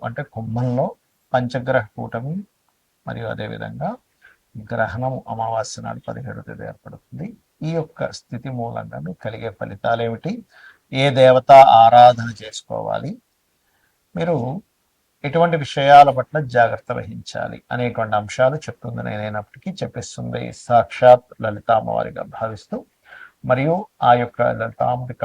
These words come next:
అమ్మవారి యొక్క అనుగ్రహం మీకు పరిపూర్ణంగా కలగాలని మనస్ఫూర్తిగా కోరుకుంటూ, ఇక్కడ రెండవ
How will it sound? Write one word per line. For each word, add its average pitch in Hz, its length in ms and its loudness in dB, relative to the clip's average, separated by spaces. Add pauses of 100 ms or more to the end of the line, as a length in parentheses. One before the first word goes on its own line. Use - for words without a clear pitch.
(100)
అమ్మవారి 113 380 -6
యొక్క - 200 -16
అనుగ్రహం 117 400 -8
మీకు 120 220 -10
పరిపూర్ణంగా 127 720 -4
కలగాలని 117 460 -6
మనస్ఫూర్తిగా - 560 -14 (100)
కోరుకుంటూ, 117 400 -16 (800)
ఇక్కడ 220 200 0 (1400)
రెండవ 151 260 4